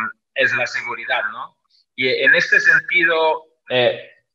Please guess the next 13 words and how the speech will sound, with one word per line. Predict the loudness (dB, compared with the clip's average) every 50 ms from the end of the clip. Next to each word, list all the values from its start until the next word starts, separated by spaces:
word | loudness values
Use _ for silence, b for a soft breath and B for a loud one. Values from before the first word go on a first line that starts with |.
| _
todas | 2 4 4 6 6 4
las | 4 4 2
empresas | -2 -4 -4 -4 -4 -2 0 0 0
están | -2 -4 -4 0 2 2 2 2 0 -4 -10 -12 -8
desarrollando, | -6 -6 -2 0 0 0 2 2 0 0 2 2 2 2 2 0 -4 -4 -2 -2 -2 -2 -2 -6 _ _ _ -4
eh, | -2 -2 -2 -2 -4 -6
medidas, | -6 -4 -2 -2 -2 0 0 0 0 2 2 2 2 2 0 -6 -12 -14 -14 -14 -10
eh, | -8 -8 -8
siguiendo | -8 -8 -8 -8 -4 -2 -2 -2 0 0 2 2 4
la | 4 2 0
que | -2 -6
son | -6 -6 -4 -2
las | -2 -2